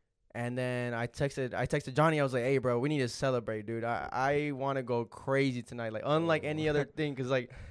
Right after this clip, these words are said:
Speaker 1: this has never happened. I never put a bet. My first bet, and it's, like, a giant payout. You know what I'm saying? Compared to what I put in, right? Two hundred, and then I get back a thousand, technically, net. Um, so when we were there, dude,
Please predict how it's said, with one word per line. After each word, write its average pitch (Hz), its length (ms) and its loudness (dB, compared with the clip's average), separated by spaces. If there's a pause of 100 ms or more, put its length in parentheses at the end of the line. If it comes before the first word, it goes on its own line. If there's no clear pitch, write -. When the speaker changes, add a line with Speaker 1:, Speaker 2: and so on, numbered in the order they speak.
(140)
Speaker 1:
this 165 180 4
has 190 120 -2
never 175 220 4
happened. 170 400 2
I 135 100 2
never 160 260 4
put 165 180 -2
a 143 60 2
bet. 156 260 4
My 123 140 -2
first 156 380 0
bet, 147 220 4
and 151 80 -4
it's, 143 120 -4
like, 135 140 -2
a 123 80 0
giant 131 500 0
payout. 139 400 -4 (280)
You 131 60 -10
know 143 60 0
what - 0 -
I'm 143 60 -4
saying? 151 160 -2
Compared 185 260 4
to 170 80 0
what 139 200 4
I 123 60 4
put 147 220 -2
in, 107 140 -2
right? 117 220 -2
Two 143 140 -8
hundred, 143 360 -4
and 113 120 -6
then 107 180 -10
I 113 80 -6
get 110 180 -6
back 113 160 -6
a 110 80 -10
thousand, 127 600 -4
technically, 123 400 -8
net. 120 240 -6 (800)
Um, 120 580 2 (800)
so 127 140 2
when 135 160 6
we 139 80 6
were 143 80 6
there, 151 260 6
dude, 135 320 2